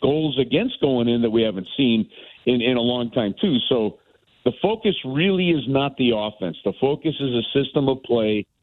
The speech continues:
that's gonna help you prevent some goals, and that's where, that's where the team has to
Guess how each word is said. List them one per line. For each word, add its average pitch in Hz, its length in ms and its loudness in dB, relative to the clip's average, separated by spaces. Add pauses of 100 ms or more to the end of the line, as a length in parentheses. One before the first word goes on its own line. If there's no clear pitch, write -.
(180)
that's 107 240 0
gonna 107 200 0
help 113 240 0
you 117 100 2
prevent 104 580 -2
some 92 160 0
goals, 85 320 0
and 82 120 0
that's 101 240 -2
where, 98 140 2
that's 113 280 -2
where 113 100 2
the 92 120 -4
team 101 240 0
has 92 180 0
to - 80 -2